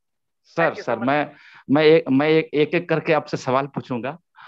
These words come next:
Speaker 1: और मैं जानता हूँ कि सर आप एक बहुत ही अच्छे speaker हैं, एक अच्छे वक्ता हैं। आप एक, एक सुर में, एक line में आप पूरी आप बातें को रख पाएंगे। लेकिन लोगों की सुविधा के लिए, अ, क्योंकि बहुत सारे लोग नए हैं, तो उनकी सुविधा के लिए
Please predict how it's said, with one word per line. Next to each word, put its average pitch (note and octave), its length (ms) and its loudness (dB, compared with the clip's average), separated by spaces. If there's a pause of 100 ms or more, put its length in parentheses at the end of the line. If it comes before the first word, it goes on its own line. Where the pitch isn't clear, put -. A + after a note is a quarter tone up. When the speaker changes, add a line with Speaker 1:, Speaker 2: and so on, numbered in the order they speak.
(280)
Speaker 1:
और A2 600 0
मैं B2+ 420 0
जानता A#2 320 -4
हूँ D3 140 0
कि C3+ 80 -8
सर C#3 160 -4
आप C3+ 200 -6
एक B2 140 -6
बहुत C3 280 -4
ही C3+ 80 -4
अच्छे C3 300 -6
speaker C3 420 -8
हैं, C3+ 120 -6
एक C3+ 120 -10
अच्छे - 240 -10
वक्ता B2 380 -6
हैं। B2+ 180 -8
आप A#2+ 220 -6
एक, C3+ 220 -4 (160)
एक D3 280 -6
सुर D#3 240 -8
में, D3 160 -2
एक C3 240 -6
line C3+ 320 -8
में C3+ 100 -8
आप C3 220 -8 (380)
पूरी D3 300 4 (140)
आप C3 280 -4
बातें B2 540 -2
को C3 100 -6
रख C3+ 360 -8
पाएंगे। A2+ 320 -10 (420)
लेकिन D3+ 260 2
लोगों C#3+ 320 2
की F3 120 0
सुविधा D3 420 0
के E3 160 -6
लिए, A#2+ 280 -6 (560)
अ, B2 100 0
क्योंकि C3+ 220 -2
बहुत C#3 260 0
सारे D#3 200 -2
लोग D3+ 200 -4
नए C3+ 260 -2
हैं, B2 260 -10
तो - 140 -12
उनकी B2+ 220 -8
सुविधा C3+ 400 -2
के C#3+ 140 -10
लिए A#2 240 -10